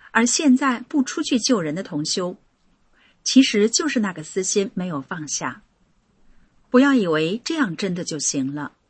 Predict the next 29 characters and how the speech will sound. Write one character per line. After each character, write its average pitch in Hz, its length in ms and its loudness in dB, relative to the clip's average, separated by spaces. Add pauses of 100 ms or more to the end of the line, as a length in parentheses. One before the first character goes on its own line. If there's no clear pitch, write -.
(500)
新 339 300 -2
宇 175 120 4
宙 202 160 0
的 175 80 -6
标 247 260 2
准 147 280 0
是 - 260 -4
没 151 200 -4
有 165 140 -8
私 185 300 -8
的， 160 260 -8 (560)
不 254 140 2
是 311 140 0
人 220 200 6
想 175 300 2
象 277 260 2
的 196 160 0
那 247 100 4
么 220 120 2
简 - 340 -8
单。 180 240 -6 (640)
不 233 120 6
要 240 160 6
在 185 280 0
最 285 240 2
后 262 200 0
的 254 100 6
路 269 200 4
上 170 360 0